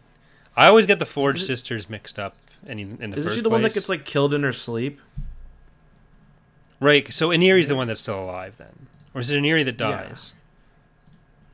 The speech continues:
Speaker 2: No, I'm pretty sure Lujani dies. Uh,
Speaker 1: We'll
Speaker 2: yeah,
Speaker 1: need
Speaker 2: killed in her
Speaker 1: to, we
Speaker 2: sleep,
Speaker 1: need to
Speaker 2: yeah.
Speaker 1: do a reread of,
Speaker 2: She dies on
Speaker 1: of
Speaker 2: Talos,
Speaker 1: X-Wing.
Speaker 2: yeah.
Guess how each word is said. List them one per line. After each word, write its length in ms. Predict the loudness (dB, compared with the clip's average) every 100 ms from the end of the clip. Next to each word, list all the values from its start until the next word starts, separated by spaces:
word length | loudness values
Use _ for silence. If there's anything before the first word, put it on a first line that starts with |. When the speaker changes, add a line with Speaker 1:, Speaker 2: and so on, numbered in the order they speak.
| -12
Speaker 2:
No, 240 | -4 -4
I'm 180 | -2 -4
pretty 140 | -4 -4
sure 220 | -4 -6
Lujani 440 | -6 -10 -10 -12 -16 -20
dies. 500 | -20 -18 -18 -20 -20 -20 _ _ _ _ _ _ _ -20 -20 _ -20
Uh, 40 | -16 -10 -4
Speaker 1:
We'll 20 |
Speaker 2:
yeah, 40 | 2
Speaker 1:
need 140 | 4
Speaker 2:
killed 120 | 6 6
in 40 |
her 0 |
Speaker 1:
to, 40 | 6
we 60 |
Speaker 2:
sleep, 140 | 2 2
Speaker 1:
need 100 | 0
to 40 |
Speaker 2:
yeah. 40 | 0
Speaker 1:
do 140 | 0
a 60 | 0
reread 420 | -2 -2 -2 -4
of, 80 | -6
Speaker 2:
She 100 | -2
dies 300 | 4 4 4
on 120 | 0
Speaker 1:
of 60 | -2
Speaker 2:
Talos, 220 | -2 -4
Speaker 1:
X-Wing. 300 | -4 -8 -8
Speaker 2:
yeah. 120 | -10